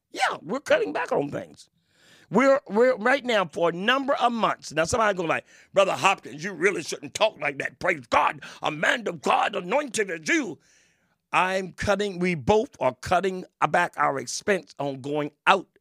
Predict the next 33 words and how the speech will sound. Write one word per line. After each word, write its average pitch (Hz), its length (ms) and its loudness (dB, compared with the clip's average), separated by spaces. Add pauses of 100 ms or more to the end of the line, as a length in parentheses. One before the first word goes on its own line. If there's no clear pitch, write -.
(240)
a 120 80 -2
little 147 300 -2
less 156 480 -4
right 104 220 -2
now 98 320 -6 (500)
till 175 340 -4
we 160 140 -8
can 139 220 -6
build 151 340 0
back 156 240 2
our 127 240 -2
financial 139 520 0
base. 120 420 -2 (340)
There 160 120 2
are 147 40 -4
certain 196 560 -4
things 156 580 0
we 156 180 0
are 135 100 0
cutting 165 440 -2
back 247 380 2
on 139 340 0 (280)
because 147 400 -6
we 160 120 -2
need 214 500 -2
to 175 100 -2
get 151 400 0
that 151 240 0
financial 175 760 0
base 175 540 -2 (360)
built 175 360 2 (280)
back 147 400 2 (280)
up. - 320 4